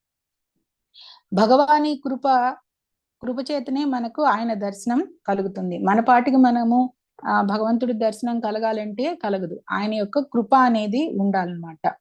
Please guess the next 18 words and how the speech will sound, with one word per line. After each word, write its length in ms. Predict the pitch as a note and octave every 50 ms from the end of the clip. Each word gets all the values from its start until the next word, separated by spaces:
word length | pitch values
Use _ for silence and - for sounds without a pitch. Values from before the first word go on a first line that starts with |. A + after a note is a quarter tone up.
| _ _ _ - - - - - _ _ _ - - _ _ _ _ _ _ _ _ _ _ _ _ _ _ _ _ - -
ఆ, 260 | A3+ A#3+ A#3+ A#3 A#3+
మామూలుగా 760 | A#3+ G#3+ G#3 A3 G#3+ G#3+ B3 C4 C#4+ C#4+ C#4 C#4+ C#4 C4+ C#4
భగవంతుడిలో 840 | C#4+ B3 G#3+ G#3+ G#3 G3 A3 B3+ C4+ C#4 C4 C#4+ C4+ C4 C4+ C4+ C4
ఉన్నటువంటి 960 | B3+ B3+ B3+ A#3 - G#3+ A#3 A#3 A#3+ A3+ G#3+ A#3+ A3+ A3+ A3+ G#3 A3+ A3 G#3 -
కృప 240 | - A3+ G#3 - C4+
అంటే 800 | C4+ B3 A#3 A#3+ A#3+ A3 G#3+ G3+ B3 A#3+ A3+ A3+ A3 G#3+ G#3 - _ _ _ -
ఎలా 140 | - G3+ G#3+
అంటే, 420 | A3 A3 G#3 G3+ G3+ G3+ G#3+ C4+ -
ఆయన 280 | - A3+ A3 A3 A3
హృదయంలో 920 | G3+ - A3 G#3+ A3 A#3+ C4 C4+ C4+ C4+ B3+ B3 A#3+ A#3 A3+ A3 A3 G#3+ - _ _ _ _ -
దయారూపమే 960 | F3 F#3+ G3 G3+ A3 A#3 B3 B3+ C4 B3+ B3+ B3 - B3 A#3 A#3 B3+ D#4 - - _ _ _ _ _ _ _ - -
అమ్మవారు 440 | G#3 A3 A#3 A#3+ A3+ G#3 F#3+ F3
అన్నమాట. 340 | F3+ F3 F3 E3+ D#3+ D#3+ -
అందువల్లనే 760 | - - F#3+ G3 G#3+ A3+ C4 B3 A#3+ A#3+ B3+ C4 C4 C#4+ D#4+
ఆమెని 480 | D#4+ - G#3+ G#3+ G#3+ A3+ A#3+ C4 D4+ D#4
ఈ 200 | C#4 A3 A3+ A3+
విధంగా 400 | A#3 A3 A#3+ A#3 A#3 A#3 B3+ C4+
అడుగుతున్నారు. 800 | B3+ A3+ G3+ G#3 G#3+ G3+ G3+ A#3 G#3 G3 F3+ E3 D#3 - -